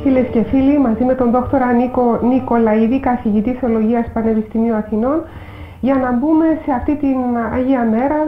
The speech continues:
την, ε, Τρίτη του Πα-, την Μεγάλη Τρίτη, και να μιλήσουμε για ό,τι αφορά, α, αυτή την Μεγάλη Εβδομάδα. Κύριε Νικολαίδη, σας ευχαριστώ που είστε μαζί μας. Θα αρχίσουν οι τηλεθεατές να μας παίρνουν και τηλέφωνα, γιατί είναι πολλές οι απορίες, είμαι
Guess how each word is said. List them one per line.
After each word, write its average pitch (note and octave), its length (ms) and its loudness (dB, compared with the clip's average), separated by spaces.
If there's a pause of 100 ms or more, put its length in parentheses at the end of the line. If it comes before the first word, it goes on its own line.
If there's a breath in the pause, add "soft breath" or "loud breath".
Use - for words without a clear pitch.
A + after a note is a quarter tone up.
την, B3 300 -2
ε, G#3+ 360 -4
Τρίτη B3 300 -4
του A3 120 -6
Πα-, G#3+ 320 -6 (240)
την A#3+ 160 -2
Μεγάλη A3+ 560 0
Τρίτη, A3+ 440 -4 (460 loud breath)
και C#4 100 -4
να B3 120 -2
μιλήσουμε C#4+ 580 -2
για C4 220 0 (180)
ό,τι D4 340 -2
αφορά, C4+ 440 -4
α, D#4 540 -10 (340)
αυτή D#4+ 280 -4
την D#4 120 0
Μεγάλη C#4+ 340 0
Εβδομάδα. A3+ 760 -2 (320 loud breath)
Κύριε D4 160 0
Νικολαίδη, C4 520 -2
σας A#3+ 160 -4
ευχαριστώ A#3 460 -4
που A3+ 140 0
είστε G#3+ 220 -2
μαζί G3 320 -2
μας. G#3+ 240 -4 (680 loud breath)
Θα C4 80 -4
αρχίσουν D4 340 -2
οι - 20 0
τηλεθεατές B3 520 -2
να B3 80 -2
μας A3+ 220 -2
παίρνουν A#3+ 280 -2
και A#3 100 -4
τηλέφωνα, A3 680 -4
γιατί C#4 240 -4
είναι C4 120 -2
πολλές A#3+ 360 -4
οι B3+ 40 -4
απορίες, A3 480 -2
είμαι A3+ 220 0